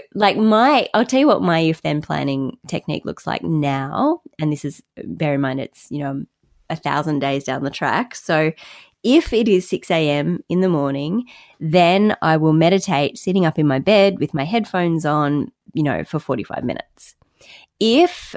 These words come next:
my kids wake up early and I don't get an opportunity to practice, then I will meditate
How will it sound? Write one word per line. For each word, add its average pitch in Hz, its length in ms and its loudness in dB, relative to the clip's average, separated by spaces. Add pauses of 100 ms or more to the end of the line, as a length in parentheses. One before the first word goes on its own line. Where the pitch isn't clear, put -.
my 160 680 2
kids 190 240 -2
wake 165 240 0
up 151 160 -6 (100)
early 170 440 0
and 208 100 2
I 147 80 2
don't 160 300 0
get 156 120 -4
an 139 120 -4
opportunity 143 580 -6
to - 140 -14
practice, - 680 -14 (480)
then 180 600 4 (120)
I 160 180 2
will 160 400 0
meditate 147 800 -2